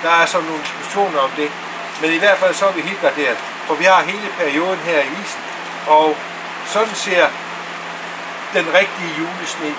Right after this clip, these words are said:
ud med J. En stor J. Ja,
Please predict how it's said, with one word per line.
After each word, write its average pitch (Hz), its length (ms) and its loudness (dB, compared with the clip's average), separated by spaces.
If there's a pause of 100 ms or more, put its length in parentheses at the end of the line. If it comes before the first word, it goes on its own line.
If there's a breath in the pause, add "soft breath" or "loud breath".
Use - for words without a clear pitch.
ud 147 80 -4 (360)
med 139 80 -4
J. 139 120 -6 (1120)
En - 160 -10
stor 185 100 0
J. 107 320 -4 (800)
Ja, - 100 -4